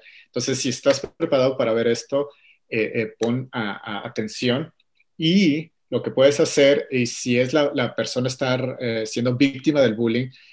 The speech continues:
hazle saber que lo estás viendo, que lo sabes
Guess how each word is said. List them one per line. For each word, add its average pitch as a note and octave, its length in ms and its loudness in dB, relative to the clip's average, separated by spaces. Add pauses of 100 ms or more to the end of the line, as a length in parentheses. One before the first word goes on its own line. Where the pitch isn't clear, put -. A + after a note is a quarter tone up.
(280)
hazle C#3+ 420 0
saber B2+ 360 4
que B2 120 -2
lo G2+ 140 -2
estás C#3+ 520 -4
viendo, B2 480 -2
que G2+ 120 -6
lo G2 140 -8
sabes A2 720 -8